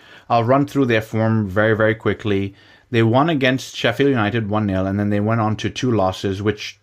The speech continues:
to be very honest with you guys, it's pretty respectable. They lost one nil to Manchester United and then one nil to West Ham United, who are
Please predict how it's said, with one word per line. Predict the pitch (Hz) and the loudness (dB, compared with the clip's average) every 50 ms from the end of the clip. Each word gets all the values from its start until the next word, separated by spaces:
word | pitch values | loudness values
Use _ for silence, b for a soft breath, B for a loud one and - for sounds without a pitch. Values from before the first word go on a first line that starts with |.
| _ _ _ | _ _ _
to | - - 143 | -6 -4 0
be | 147 143 | 2 2
very | 113 113 117 120 117 | 2 2 2 2 2
honest | 98 95 107 113 - - | 0 0 0 -2 -4 -4
with | 127 117 - | -6 -6 -6
you | 123 | -4
guys, | 120 131 120 120 117 110 | -2 0 0 0 0 -2
it's | 107 95 | -6 -8
pretty | - - 139 131 | -6 -4 -2 0
respectable. | 117 101 90 - - 101 87 - - 87 87 85 85 | 0 -2 -2 -4 -4 -6 -4 -4 -6 -6 -4 -4 -4
They | 90 92 | -2 -2
lost | 95 104 107 104 - - | 0 0 0 -2 -2 -2
one | 107 110 110 | 0 0 2
nil | 113 110 110 | 2 0 0
to | 110 - 113 | 0 0 -2
Manchester | 113 110 110 - - 113 - 117 | 0 -2 -2 -4 -6 -6 -4 -2
United | 113 110 110 110 113 110 104 110 B B B B B B B | -2 0 2 2 2 2 0 -2 B B B B B B B
and | B 110 107 | B 0 2
then | 104 101 104 101 | 2 2 2 4
one | 101 107 104 101 | 4 4 4 2
nil | 98 101 101 92 | 2 2 0 0
to | - 101 | -2 -2
West | 92 95 92 90 - | -2 -2 -2 -2 -2
Ham | 101 90 90 | -4 -2 -2
United, | 87 90 90 90 82 85 87 | -2 -2 -4 -4 -4 -6 -4
who | 85 104 110 110 - | -2 0 0 0 2
are | - 104 98 98 98 95 95 | 2 2 2 2 2 0 -2